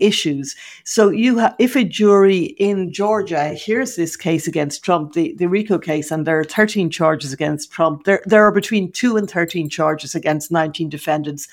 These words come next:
That does make it very unwieldy. But in fact, what he's being accused of is not that complicated.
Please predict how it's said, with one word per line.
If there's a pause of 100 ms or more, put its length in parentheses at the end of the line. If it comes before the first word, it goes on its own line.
(320)
That
does
make
it
very
unwieldy. (300)
But
in
fact,
what
he's
being
accused
of
is
not
that
complicated.